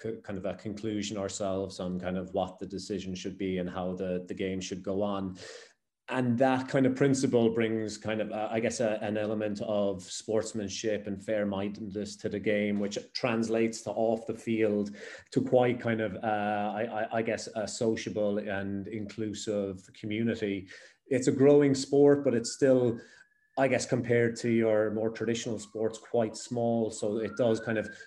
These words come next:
within Ireland and actually globally, have that really nice community feel to it. Um, and that's what, I guess, keeps people playing the sport, not just the competi-,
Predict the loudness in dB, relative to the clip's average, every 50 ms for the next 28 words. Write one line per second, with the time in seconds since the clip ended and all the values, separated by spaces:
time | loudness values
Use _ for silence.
0 | -2 0 2 4 4 4 4 4 4 4 4 4 4 2 2 0 0 0 -2 -4
1 | -4 -4 -4 -4 -2 -2 -2 0 2 2 2 2 0 -2 -2 -4 -4 -2 -2 -2
2 | -2 -2 -2 -2 0 0 0 -2 -2 -2 -2 -2 -2 -2 0 0 -2 -2 -2 -6
3 | -6 -6 -4 -4 -2 -4 -4 -4 -4 -6 -6 -6 -6 -2 -2 0 0 -2 -2 -2
4 | 0 0 0 -2 -2 -6 -12 -16 -16 -16 -16 -14 -6 -2 -2 -2 0 -2 -2 0
5 | 0 0 0 2 2 0 0 0 -4 -12 _ _ _ _ _ _ -2 0 0 0
6 | 0 -2 -6 -4 -2 -2 -2 -2 -4 -6 -4 -4 -2 0 0 0 0 0 -2 -2
7 | 0 0 0 0 -2 -4 -6 -8 -6 -2 -2 0 0 -2 -2 -4 -6 -4 -6 -8
8 | -8 -8 -10 -10 -10 -12 -8 -6 -4 -4 -4 -6 -8